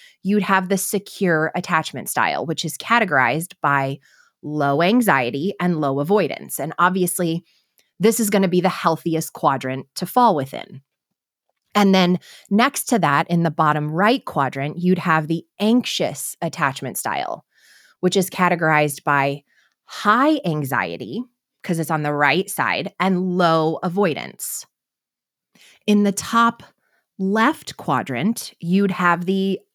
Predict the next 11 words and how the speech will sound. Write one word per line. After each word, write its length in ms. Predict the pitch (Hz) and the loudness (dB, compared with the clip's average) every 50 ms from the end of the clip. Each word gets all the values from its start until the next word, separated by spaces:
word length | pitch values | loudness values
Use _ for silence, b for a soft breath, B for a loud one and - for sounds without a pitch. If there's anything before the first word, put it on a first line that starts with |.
| _ - | _ 2
avoidant 720 | 202 190 185 185 226 233 254 262 214 190 143 135 135 - - | 2 2 2 2 2 4 4 4 4 2 0 0 -4 -6 -8
attachment 560 | - 156 - - 143 131 - - 135 113 - | -8 -8 -2 -2 -2 -2 -2 -6 -10 -10 -8
style, 380 | - - 123 110 90 92 113 143 | -4 -2 -2 0 0 -2 -4 -4
which 200 | 165 165 - 185 | -4 -4 -4 -4
is 140 | 165 170 | -6 -6
categorized 880 | - - - 185 180 175 170 165 170 165 160 156 160 160 160 - - - | -8 -6 0 0 2 2 2 0 2 2 4 4 2 2 -2 -4 -8 -4
by 400 | _ 160 151 151 151 147 147 147 - b b b b b b _ _ _ _ _ _ _ _ _ _ _ - | _ 2 2 4 4 2 0 -2 -6 b b b b b b _ _ _ _ _ _ _ _ _ _ _ -8
low 500 | 180 180 180 180 180 175 170 175 196 220 | -4 0 2 4 4 6 6 6 6 4
anxiety 800 | - 226 226 233 240 202 160 127 104 85 87 - 80 95 185 226 - _ _ _ _ _ _ _ _ _ _ _ _ _ _ | 4 4 4 4 4 4 2 0 0 -2 -6 -6 -6 -6 -6 -8 -8 _ _ _ _ _ _ _ _ _ _ _ _ _ _
and 160 | - 208 208 208 | 2 2 2 2
high 560 | 180 - - 180 147 147 135 135 143 131 | 0 -2 0 2 2 2 2 0 0 -4